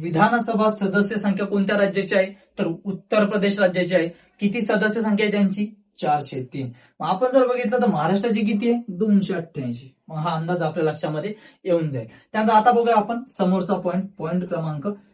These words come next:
इकडे लिहू आपण, ठीक आहे? ही माहिती आपण नंतर बघणार आहे, ठीक आहे? पॉइंट क्रमांक पाच या ठिकाणी झालेला आहे.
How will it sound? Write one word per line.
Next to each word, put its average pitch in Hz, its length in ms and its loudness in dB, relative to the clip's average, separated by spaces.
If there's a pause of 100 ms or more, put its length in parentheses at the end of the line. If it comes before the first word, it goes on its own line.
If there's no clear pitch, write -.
(140)
इकडे 208 280 2
लिहू 196 160 8
आपण, 208 320 0
ठीक 185 220 -2
आहे? 120 100 -8
ही 190 100 0
माहिती 196 260 4
आपण 226 220 2
नंतर 208 260 4
बघणार 147 280 0
आहे, - 120 -16 (320)
ठीक 226 140 -4
आहे? 127 100 -6 (280)
पॉइंट 202 200 4
क्रमांक 220 260 4
पाच 180 380 2
या 202 60 2
ठिकाणी 185 280 -2
झालेला 165 280 0
आहे. - 120 -8